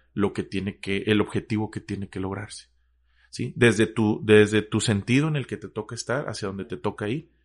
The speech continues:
Ese es el consejo que les doy. Ese es el consejo que,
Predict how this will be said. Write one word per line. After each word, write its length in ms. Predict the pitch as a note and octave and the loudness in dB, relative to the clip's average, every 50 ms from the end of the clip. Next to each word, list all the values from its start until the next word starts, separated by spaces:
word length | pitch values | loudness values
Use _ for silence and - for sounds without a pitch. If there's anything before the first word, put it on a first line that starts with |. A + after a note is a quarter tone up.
| _ _ _ _ _ _ - | _ _ _ _ _ _ -2
Ese 240 | - D3 C#3+ D#3 | 0 0 0 0
es 80 | D#3+ D3 | -2 -4
el 100 | D3 C#3 | -4 -4
consejo 380 | - A#2+ A#2 G#2+ B2 B2 B2+ - | -4 -6 -6 -4 -6 -6 -6 -6
que 100 | - G#2+ | -6 -6
les 140 | G2+ G2 | -4 -4
doy. 160 | G#2 A2+ A2 - _ _ _ _ _ _ _ - | -6 -8 -10 -12 _ _ _ _ _ _ _ -6
Ese 180 | - A2+ B2+ | -6 -4 0
es 60 | B2+ | 0
el 120 | D3 C3 - | 0 0 2
consejo 380 | - A2+ G#2 A#2+ A2+ A#2+ B2+ | 0 -2 0 0 -2 -2 -4
que, 340 | - A#2+ G#2+ E2 - - _ | -2 -2 -2 -2 -4 -8 _